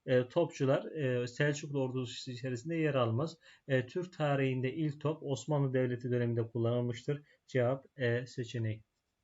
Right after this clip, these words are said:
Aşağıdakilerden hangisi Haçlı seferlerinin sonuçları arasında gösterilemez?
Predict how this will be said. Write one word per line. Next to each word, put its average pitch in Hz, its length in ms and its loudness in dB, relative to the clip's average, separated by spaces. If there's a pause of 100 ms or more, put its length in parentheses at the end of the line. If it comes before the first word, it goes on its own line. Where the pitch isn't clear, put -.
(680)
Aşağıdakilerden 165 640 4
hangisi 170 420 -2
Haçlı 180 440 -4
seferlerinin 139 640 2
sonuçları 160 720 0
arasında 151 440 0
gösterilemez? 147 840 0